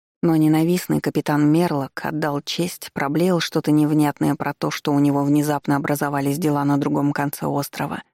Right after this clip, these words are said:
и тут же ретировался. «Я буду в корпусе, Грегори. Заходи, когда будет свободное время. И ты, Вивьен, тоже».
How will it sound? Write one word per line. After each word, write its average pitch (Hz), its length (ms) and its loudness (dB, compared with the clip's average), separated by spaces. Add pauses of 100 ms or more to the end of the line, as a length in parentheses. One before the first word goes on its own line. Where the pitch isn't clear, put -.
(440)
и 170 120 0
тут 196 240 0
же 175 120 2
ретировался. 160 880 -2 (1400)
«Я 165 240 0
буду 143 200 0
в - 80 -14
корпусе, 147 520 -4
Грегори. 156 460 -2 (180)
Заходи, 165 420 0
когда 143 300 -2
будет 139 240 0
свободное 139 500 0
время. 139 400 -4 (320)
И 156 160 0
ты, 190 240 2
Вивьен, 139 380 2
тоже». 139 340 -4